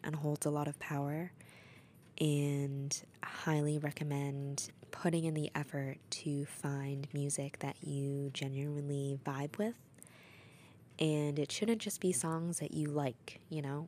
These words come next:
It should be songs that make you feel something different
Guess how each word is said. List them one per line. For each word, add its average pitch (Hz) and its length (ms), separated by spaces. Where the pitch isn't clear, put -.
It 151 100
should 156 200
be 151 120
songs 151 480
that 139 240
make 147 380
you 147 120
feel 180 440
something 151 480
different 143 480